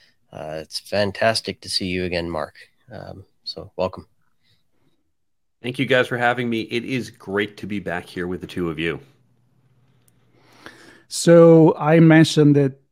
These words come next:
Speaker 3: yeah, y-, you're back, but the first time we talk about a book that you recently published at the time that is probably connected, but on a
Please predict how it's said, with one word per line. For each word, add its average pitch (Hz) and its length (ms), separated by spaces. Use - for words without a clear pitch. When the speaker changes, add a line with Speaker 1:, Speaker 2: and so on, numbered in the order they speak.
Speaker 3:
yeah, 196 240
y-, - 80
you're 147 320
back, 160 540
but 170 280
the 175 80
first 214 320
time 185 240
we 170 120
talk 160 300
about 147 520
a 147 140
book 143 480
that 135 140
you 135 180
recently 135 440
published 143 480
at 131 120
the 123 100
time 131 360
that 139 120
is 175 300
probably 277 480
connected, 196 800
but 151 160
on 156 160
a 143 280